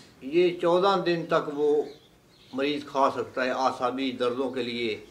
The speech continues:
आसाबी कमज़ोरी के लिए। इसका एक चावल रात को दूध के साथ लें। आप पहली खुराक लेंगे, तो ये अंदर जाएगा, तो आपको बतलाएगा कि मैं आया हुआ हूँ।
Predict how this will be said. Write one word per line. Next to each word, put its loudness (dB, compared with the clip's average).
आसाबी -4
कमज़ोरी -2
के -2
लिए। -6
इसका -2
एक 0
चावल 2
रात 2
को -2
दूध -6
के -2
साथ -2
लें। -4
आप 0
पहली 4
खुराक 2
लेंगे, 0
तो -2
ये 0
अंदर 2
जाएगा, 2
तो -2
आपको 0
बतलाएगा 2
कि -4
मैं -2
आया 2
हुआ 0
हूँ। -10